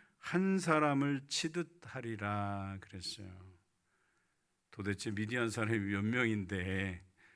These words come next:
한 사람 치듯 하게 할까 궁금하시죠? 예, 에, 미리 말씀을 드리고 시작하는 게 나을 것 같아요. 십삼만 오천 명입니다. 십삼만 오천 명을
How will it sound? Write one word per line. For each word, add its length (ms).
한 340
사람 420
치듯 560
하게 440
할까 1000
궁금하시죠? 880
예, 360
에, 220
미리 240
말씀을 440
드리고 260
시작하는 420
게 80
나을 240
것 120
같아요. 300
십삼만 800
오천 340
명입니다. 720
십삼만 680
오천 300
명을 540